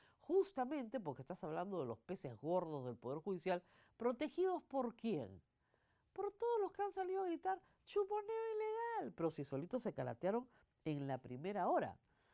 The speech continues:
Reitero, esto es un buen trabajo policial de seis meses que incluye no solamente interceptación telefónica, sino también seguimiento a restaurantes, puntos de encuentro, donde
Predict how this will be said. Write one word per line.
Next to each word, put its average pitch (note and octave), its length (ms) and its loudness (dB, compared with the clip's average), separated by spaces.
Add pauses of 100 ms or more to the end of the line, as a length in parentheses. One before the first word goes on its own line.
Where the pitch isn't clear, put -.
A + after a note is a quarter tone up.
(420)
Reitero, D#3 520 0
esto C#3 140 -6
es F3 100 -10
un F#3 220 -8
buen E4 260 -2 (240)
trabajo F#3+ 600 -4
policial C3+ 720 -6
de C3 220 -6
seis C#4+ 480 -6
meses A3 580 -8 (360)
que - 80 -6
incluye E3+ 600 -2
no A3 440 -4
solamente F3+ 840 -6
interceptación A#2 800 -10
telefónica, C4+ 720 -6 (320)
sino C#3+ 220 -8
también F3 360 -8 (220)
seguimiento C#4 960 -4 (280)
a A2+ 140 -8
restaurantes, B2 960 -2
puntos E3+ 460 -6
de B2+ 80 -4
encuentro, E3 680 0 (360)
donde F#3 680 6